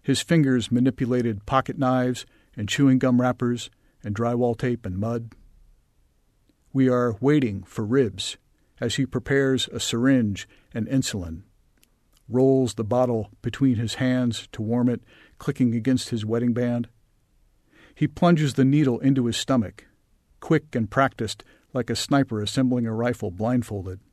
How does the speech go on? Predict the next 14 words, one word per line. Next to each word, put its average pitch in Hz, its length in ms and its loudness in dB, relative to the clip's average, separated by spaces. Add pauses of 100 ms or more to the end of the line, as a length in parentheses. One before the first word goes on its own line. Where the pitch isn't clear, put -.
(1000)
I 117 140 0
was 123 160 -2
the 131 120 2
only 117 180 0
one 117 220 -2
who 113 140 -8
saw. 113 400 -4 (1500)
It 139 140 2
is 127 160 4
bearable 113 560 4 (120)
because 120 460 -2
he 135 100 -4
remains 127 600 2 (140)
calm 95 520 -2